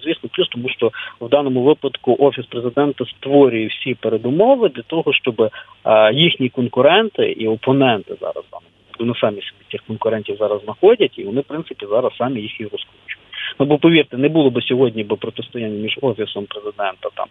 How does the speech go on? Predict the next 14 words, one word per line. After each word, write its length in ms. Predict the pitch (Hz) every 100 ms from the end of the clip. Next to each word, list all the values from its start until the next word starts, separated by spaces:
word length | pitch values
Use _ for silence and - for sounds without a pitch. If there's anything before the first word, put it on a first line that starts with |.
| - - -
і 100 | 107
Кличком 500 | - 117 - 113 104 95
чи, 180 | - 104 98 95 98
е, 580 | 92 82 80 80 90 92 -
там, 140 | 101
Разумковим, 520 | 107 117 123 226 233 143
ми 80 |
б 140 | 139 131
сьогодні 260 | 127 131
з 40 | 110
вами, 220 | 117 117
очевидно, 380 | 101 - 123 123
б 20 | 107
говорили 420 | 101 _ 113